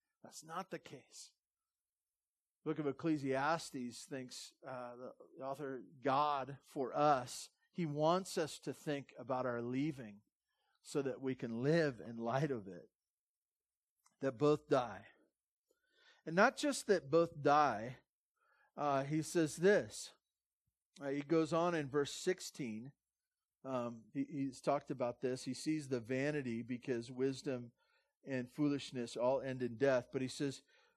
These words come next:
"For of the wise as of the fool, there is no enduring remembrance." It's not just that you die, but that you will be forgotten. You'll be forgotten. <laughs> Some of you are like,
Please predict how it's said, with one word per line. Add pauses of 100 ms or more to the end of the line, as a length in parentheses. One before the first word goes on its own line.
(100)
"For
of
the
wise
as
of
the
fool,
there
is
no
enduring
remembrance." (1900)
It's
not
just
that
you
die,
but
that
you
will
be (220)
forgotten. (560)
You'll
be
forgotten.
<laughs>
Some
of
you
are
like,